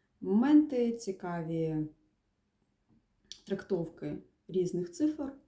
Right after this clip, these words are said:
І мене це дуже захопило. А в той час я, мабуть, перерахувала всіх своїх родичів, знайомих.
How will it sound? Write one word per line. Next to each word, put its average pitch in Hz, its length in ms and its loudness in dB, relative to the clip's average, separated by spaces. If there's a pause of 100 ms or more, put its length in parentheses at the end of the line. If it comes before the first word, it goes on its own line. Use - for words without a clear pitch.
(680)
І 226 440 2 (180)
мене 247 240 2
це 277 140 -4
дуже 254 160 -2
захопило. 240 680 -4 (500)
А 180 80 -12
в 180 80 -10
той 220 220 -4
час 220 360 -4
я, 208 220 2
мабуть, 202 380 0
перерахувала 190 640 0
всіх 185 300 -6
своїх 156 400 0
родичів, 226 520 0
знайомих. 190 760 2